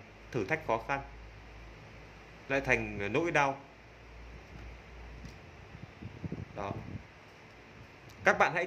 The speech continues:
th-, học cách kết nối với nhau bằng cái tình yêu thương chân thành nhá. Bằng cái sự trân trọng, nâng niu và bằng cái sự thấu hiểu, đặt mình vào địa vị của đối phương. Đấy. Và người này cũng đang dự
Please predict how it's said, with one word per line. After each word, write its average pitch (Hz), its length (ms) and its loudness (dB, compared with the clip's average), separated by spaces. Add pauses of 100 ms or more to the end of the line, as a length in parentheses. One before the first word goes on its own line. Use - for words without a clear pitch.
th-, 135 300 -6
học 147 240 2
cách 190 200 8
kết 226 200 6
nối 135 120 8
với 151 120 4
nhau 165 140 8
bằng 131 140 2
cái - 120 0
tình 131 140 2
yêu 151 160 4
thương 156 160 2
chân 151 180 2
thành 131 200 4 (920)
nhá. 123 100 -2 (1120)
Bằng 170 140 6
cái 175 80 6
sự 180 300 4
trân 170 200 6
trọng, 175 220 6 (180)
nâng 165 260 4
niu 165 180 10 (360)
và 135 100 10
bằng 123 120 10
cái 165 100 2
sự 170 200 2
thấu 139 200 4
hiểu, 156 300 8
đặt 123 140 6
mình 120 160 2
vào 117 140 2
địa 127 140 2 (200)
vị 143 220 2
của 117 80 0
đối 107 160 4
phương. 160 260 2 (1080)
Đấy. 95 100 -10 (1040)
Và 135 100 10
người 139 180 10
này 135 180 6
cũng 160 120 -6
đang 165 160 2
dự 160 140 -2